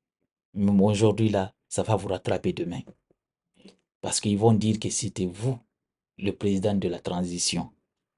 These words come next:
C'était vous qui étiez le chef. Tous ces gens-là, ils vont disparaître. Ils vont tous disparaître.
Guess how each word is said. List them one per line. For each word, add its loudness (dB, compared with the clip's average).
C'était -4
vous -6
qui -6
étiez 2
le 2
chef. 2
Tous 6
ces 2
gens-là, 4
ils -8
vont 2
disparaître. -2
Ils 2
vont 6
tous 0
disparaître. -4